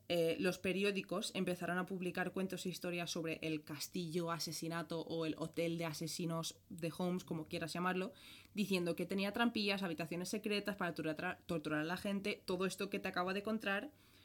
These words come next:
pero esta gente, los expertos, eh, atribuyen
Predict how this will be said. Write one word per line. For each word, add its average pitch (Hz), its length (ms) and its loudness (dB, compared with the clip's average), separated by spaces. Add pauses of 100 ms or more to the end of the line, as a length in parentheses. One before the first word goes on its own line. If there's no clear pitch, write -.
(360)
pero 240 420 4
esta 190 380 0
gente, 226 440 2
los 214 160 0
expertos, 208 800 -2
eh, 175 420 0
atribuyen 185 760 0